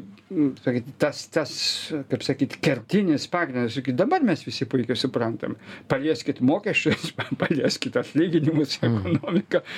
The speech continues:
Speaker 1: visi iš karto, iš karto sukils.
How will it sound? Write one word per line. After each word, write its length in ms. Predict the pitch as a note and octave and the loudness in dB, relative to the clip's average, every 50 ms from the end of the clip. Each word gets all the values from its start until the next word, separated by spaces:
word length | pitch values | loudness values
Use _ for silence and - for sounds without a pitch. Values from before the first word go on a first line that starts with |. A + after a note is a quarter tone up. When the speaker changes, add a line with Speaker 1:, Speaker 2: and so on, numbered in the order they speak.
| - - - - | -10 -10 -8 -2
Speaker 1:
visi 440 | - C3+ F3+ A3 - F3+ - - G#3 | 0 0 2 2 0 -2 -4 0 0
iš 180 | D#3+ C3+ - - | 2 2 2 2
karto, 460 | - E3+ D#3+ D3 C3 - - E3+ F3+ E3+ F#3 F#3 E3+ E3+ F3 F3+ E3 - - - - - - - | 2 2 2 2 -2 0 2 4 4 4 4 2 2 2 2 2 0 0 -4 -10 -18 -18 -6 0
iš 180 | - D#3+ D#3+ - | 2 2 2 2
karto 400 | - G#3 G#3 G3+ G3 - A3 A3+ B3 B3+ C4+ D4 D4+ D#4+ D4+ D4 | 2 2 2 2 2 2 4 6 6 6 4 4 0 -6 -6 -6
sukils. 720 | G#3+ - - - B3+ B3+ - - G4 G4 A#3+ D3 B2+ - | -4 -4 0 0 0 0 0 0 2 2 2 0 -2 -6